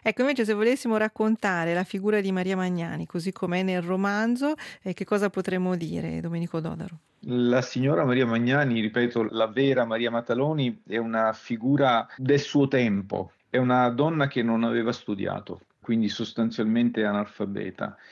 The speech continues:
Speaker 2: eppure dotata di questa sensibilità particolare. E grazie a lei, alla sua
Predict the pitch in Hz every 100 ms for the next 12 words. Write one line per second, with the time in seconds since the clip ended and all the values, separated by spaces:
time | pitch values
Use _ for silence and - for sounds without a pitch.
0 | - - 120 - 160 139 110 135 139 139
1 | 113 107 110 - 107 107 101 - - -
2 | 120 - 113 104 107 107 135 139 135 -
3 | 104 - - 101 104 95 95 98 - 135
4 | 113 135 151 - 113 113 131 131 113 107
5 | 110 117 113